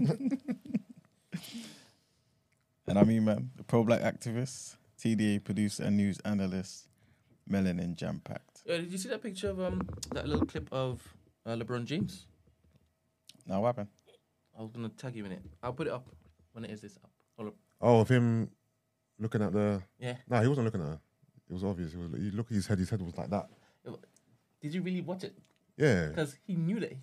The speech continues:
Speaker 3: she was watching, right? And then when it is he turned, he saw her. And then when he turned back, he was grinning.
Speaker 4: No,
Speaker 3: You didn't
Speaker 4: he's
Speaker 3: see that?
Speaker 4: no, his head was like this.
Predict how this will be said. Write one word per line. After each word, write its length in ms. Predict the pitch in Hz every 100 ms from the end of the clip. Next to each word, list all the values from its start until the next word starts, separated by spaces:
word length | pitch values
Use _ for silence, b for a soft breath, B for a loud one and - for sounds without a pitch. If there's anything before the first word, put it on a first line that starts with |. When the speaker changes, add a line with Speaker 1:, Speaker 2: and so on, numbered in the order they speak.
| -
Speaker 3:
she 120 | - 139
was 80 |
watching, 360 | 117 147 - 92
right? 220 | 90 120 - _ _ _ _ _ _
And 100 | 127
then 160 | 123 123
when 140 | 165
it 60 | 175
is 160 | 170 -
he 80 | 135
turned, 460 | - 214 131 107 - -
he 60 | -
saw 320 | - 151 160
her. 200 | 101 92
And 100 | 107
then 60 | 117
when 100 | 139
he 60 |
turned 320 | 131 147 123 -
back, 160 | 156 - -
he 60 |
was 100 | -
grinning. 340 | - 214 180 165 _ _ _ _ _ _ _ _ _ -
Speaker 4:
No, 180 | 87 82
Speaker 3:
You 60 | 76
didn't 100 | 80
Speaker 4:
he's 260 | 113 233 202
Speaker 3:
see 100 | 294
that? 240 | 208 -
Speaker 4:
no, 140 | 98 90
his 220 | 113 110
head 120 | 120
was 140 | 101
like 160 | 90 -
this. 360 | 104 - -